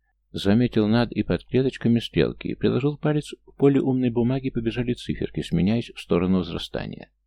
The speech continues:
Когда проставил таким образом дату, появилось поле «Утвердить».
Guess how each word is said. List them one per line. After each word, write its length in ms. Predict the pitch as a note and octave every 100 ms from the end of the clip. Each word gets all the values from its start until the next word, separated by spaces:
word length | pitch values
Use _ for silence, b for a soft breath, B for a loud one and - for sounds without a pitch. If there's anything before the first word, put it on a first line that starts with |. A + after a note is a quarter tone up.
| _ _ _ _ _ _ _ _
Когда 300 | - E2 F#2
проставил 380 | F#2+ - F2 F2
таким 280 | - E2+ E2+
образом 380 | D#2+ E2+ D2+
дату, 280 | D2 G#2 -
появилось 480 | - F#2 G2 B2 - _
поле 260 | G2 G#2 -
«Утвердить». 640 | A#2+ - A2+ - - -